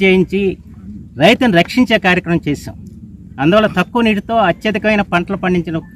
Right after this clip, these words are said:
ఆ, చరిత్ర మనకుంది. కానీ ఇవాళ ఒక్క అధికారి ఎవరు కనపడ్డు, ఒక ఏఈ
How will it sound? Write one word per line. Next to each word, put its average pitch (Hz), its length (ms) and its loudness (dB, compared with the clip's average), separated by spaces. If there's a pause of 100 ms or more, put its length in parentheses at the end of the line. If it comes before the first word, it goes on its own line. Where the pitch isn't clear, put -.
(140)
ఆ, - 20 -10 (220)
చరిత్ర 226 360 -2
మనకుంది. 175 400 -2 (1600)
కానీ 226 220 4
ఇవాళ 214 260 6
ఒక్క - 120 -6 (100)
అధికారి 262 380 2
ఎవరు 240 200 0
కనపడ్డు, 208 380 -2 (640)
ఒక 117 60 -14 (160)
ఏఈ 233 140 6